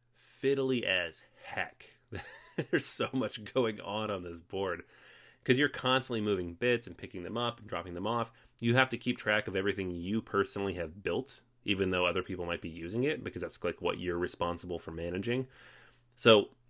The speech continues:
it is a bit of a fiddly mess, uh, not unexpected for a twenty-year-old game. It has an overlay, a plastic overlay, on which you will draw the roads, because having them, like, dropped down would be even messier and just too much.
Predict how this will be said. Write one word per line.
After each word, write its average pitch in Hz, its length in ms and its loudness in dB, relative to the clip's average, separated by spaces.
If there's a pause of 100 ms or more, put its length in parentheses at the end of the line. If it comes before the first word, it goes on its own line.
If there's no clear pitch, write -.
(120)
it 139 120 10
is 147 140 8
a 160 40 4
bit 139 180 8
of 135 80 8
a 135 40 4
fiddly 117 400 4
mess, 101 680 0
uh, 90 380 2 (460)
not 131 260 6
unexpected 110 580 2
for - 80 -2
a 90 60 0
twenty-year-old 90 640 0
game. 80 380 -10 (600)
It 120 80 6
has 120 200 8
an 113 180 2
overlay, 120 420 6
a 113 80 6
plastic - 380 0
overlay, 98 420 2
on 95 80 2
which 92 200 -6
you 95 100 -2
will 92 100 0
draw 90 520 0 (100)
the 104 80 -2
roads, 110 520 0 (140)
because 95 300 -4
having 98 440 2
them, 90 140 -4
like, 85 180 -6
dropped 90 440 -6
down 92 320 -4
would 90 80 -6
be 92 180 -10
even 85 160 -8
messier 104 420 -6
and 92 120 -4
just 82 200 -14
too 92 200 -6
much. - 360 -14